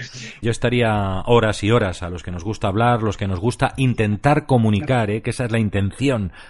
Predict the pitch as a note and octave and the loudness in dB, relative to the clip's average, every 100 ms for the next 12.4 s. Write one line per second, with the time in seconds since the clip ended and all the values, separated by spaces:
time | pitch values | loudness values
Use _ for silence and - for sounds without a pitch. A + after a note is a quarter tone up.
0 | - A2 G#2+ G#2+ G2+ C3+ B2+ - G2 G2 | -10 -6 -4 -6 -2 0 0 -2 -4 -4
1 | G#2 F#2 F#2+ - B2 B2 G#2 G2 - F#2 | -6 -6 -6 0 0 0 -2 -6 -6 -8
2 | - A#2 A2 G#2 - F2+ A#2+ A2+ B2 B2+ | -6 -4 -4 -8 -8 -8 -6 -4 -4 -6
3 | - - - B2 B2 B2+ C3 A2+ A2+ A2+ | -12 -20 -16 -4 0 0 2 2 2 2
4 | G#2+ G#2 G#2+ A#2+ A#2 C3 A#2+ - A2+ A2+ | 2 2 2 2 2 0 -2 -6 -4 -2
5 | G#2+ G#2 G#2 G#2+ - G#2+ G2 - - - | -2 -2 -4 -4 -2 -2 -2 -6 -16 -12
6 | F#2 F#2+ F2 D2+ F#2+ G2 G#2 G2 - G2 | -8 -6 -8 -8 -6 -4 -4 -4 -4 -4
7 | A2 A#2 B2+ A#2+ G#2 G2 - F#2+ F#2+ G#2+ | -2 -2 0 0 0 -2 -4 -4 -2 -2
8 | A2 A2+ G2 - G2+ F#2 A2+ G#2 A#2+ G#2+ | -2 -4 -4 -4 -4 -4 -4 -4 -2 -2
9 | G#2+ G#2 A2+ A2+ B2 A2 G2+ - B2+ C#3 | -2 -2 -2 -2 0 0 0 -2 -2 0
10 | C#3+ D3+ - - - - A#2 A2+ G#2 - | -2 -4 -12 -18 -8 -2 0 0 -2 -2
11 | G#2 G#2 G2 F#2+ F2+ - G#2 G#2 G2 A#2+ | -2 0 0 -2 -6 -4 -2 0 0 0
12 | A2 B2+ C#3 | 0 0 -2